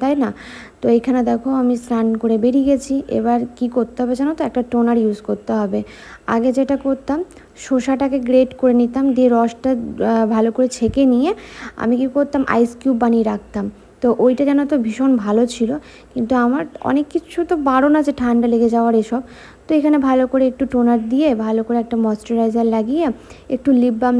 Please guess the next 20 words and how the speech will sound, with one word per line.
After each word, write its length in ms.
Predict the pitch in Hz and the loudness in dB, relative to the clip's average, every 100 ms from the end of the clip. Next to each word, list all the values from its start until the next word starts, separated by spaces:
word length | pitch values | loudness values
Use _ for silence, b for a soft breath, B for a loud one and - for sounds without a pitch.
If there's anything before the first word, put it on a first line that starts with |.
| 240 | 2
লাগিয়ে 240 | 220 226 | 2 2
নিলাম, 180 | 226 254 320 B B B 226 | 2 0 -4 B B B -2
ব্যাস, 260 | 208 202 202 - 226 | -2 -2 -6 -6 -4
এইখানে 240 | 240 240 233 | -2 0 2
হয়ে 140 | 226 220 | 2 0
গেল। 120 | 233 269 294 | -2 -2 -2
অনেকে 240 | 233 233 240 | 0 0 0
হয়তো 180 | 233 226 233 | 0 0 0
ভাববে 220 | 226 220 220 | 0 2 0
লিপস্টিক 340 | 220 - 254 226 | -2 -4 -2 -2
না, 40 | 220 | 0
আমি 100 | 220 220 | 0 2
লিপস্টিক 460 | 233 226 - 240 233 | 2 0 -4 -4 -2
না, 140 | 233 311 370 | -4 -4 -4
আমি 120 | 233 214 | -2 0
লিপ 140 | 220 202 | 0 -2
বামটাই 380 | 226 220 220 285 320 - | -2 -2 -2 -4 -4 -2
ইউজ 160 | 220 214 - | -2 -2 -4
করি। 180 | 233 320 - - | -2 -2 -8 -12
আমি 200 | 240 | -8